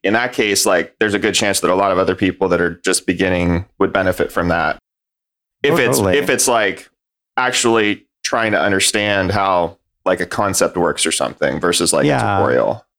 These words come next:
Speaker 2: Yeah, I could, I could see being able to, to put out a bunch of content if the,
Speaker 1: Yeah.
Speaker 2: the sort of premise was that, "Okay, I don't know Elixir. I'm gonna learn Elixir and just write about everything,"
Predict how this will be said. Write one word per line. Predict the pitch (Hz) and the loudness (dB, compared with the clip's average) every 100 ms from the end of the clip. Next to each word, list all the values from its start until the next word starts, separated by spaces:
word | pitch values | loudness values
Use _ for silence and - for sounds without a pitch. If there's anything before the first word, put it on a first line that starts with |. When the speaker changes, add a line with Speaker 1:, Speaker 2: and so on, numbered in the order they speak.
| _ | _
Speaker 2:
Yeah, | 120 117 | -2 0
I | 131 | 0
could, | 247 269 - | 0 0 0
I | 208 | 0
could | 381 | 2
see | 330 240 | 4 4
being | 180 143 | 4 4
able | 123 117 | 2 0
to, | 113 113 104 - - | 0 0 0 -2 -4
to | 110 95 95 92 | 0 2 0 0
put | 113 | 0
out | 104 | 0
a | 95 | 0
bunch | 95 90 | -2 -2
of | 95 | -2
content | 92 92 - 92 85 | -2 -2 0 -2 0
if | 95 90 - | -2 -2 -2
the, | 92 87 85 | 0 2 2
Speaker 1:
Yeah. | 92 90 | 2 0
Speaker 2:
the | 90 85 87 - _ _ | 2 0 0 -4 _ _
sort | - 107 | -4 -4
of | |
premise | - 113 131 156 | 0 0 2 0
was | 120 113 101 | 0 0 2
that, | 92 92 - | 0 0 -2
"Okay, | 147 123 95 92 - | -2 0 0 0 -2
I | 110 | -2
don't | 120 | 0
know | 113 101 | 0 0
Elixir. | 98 - - 90 - | -2 -4 -2 0 0
I'm | 147 | 2
gonna | 175 | 2
learn | 139 120 | 2 0
Elixir | 110 104 98 | 0 -2 0
and | 95 | 0
just | 90 | 0
write | 95 92 92 | 0 0 0
about | 87 - | 0 0
everything," | 87 - - - - 104 127 | -2 -2 -4 -2 -2 -2 -4